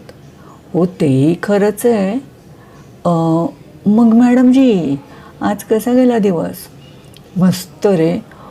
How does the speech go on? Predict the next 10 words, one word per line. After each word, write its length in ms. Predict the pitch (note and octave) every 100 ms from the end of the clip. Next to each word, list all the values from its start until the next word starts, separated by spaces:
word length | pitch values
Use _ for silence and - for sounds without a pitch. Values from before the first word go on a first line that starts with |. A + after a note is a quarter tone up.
| - -
ऑफिसमध्ये 560 | F3 E3 G3+ G#3 G#3
इतकं 320 | G3 - - G3 G3
काम 280 | F#3 F#3+
असतं 540 | G#3+ G3+ - F#3+ F3+ F#3+
की 60 | G#3
आजूबाजूला 560 | F#3+ D#3+ F3+ F#3 G3+ G3
विचार 360 | D#3+ - F#3
करायला 340 | G3 F#3+ G3+ D#3+
वेळच 340 | C#3+ D#3 F3+
नसतो. 380 | D#3+ C3+ - -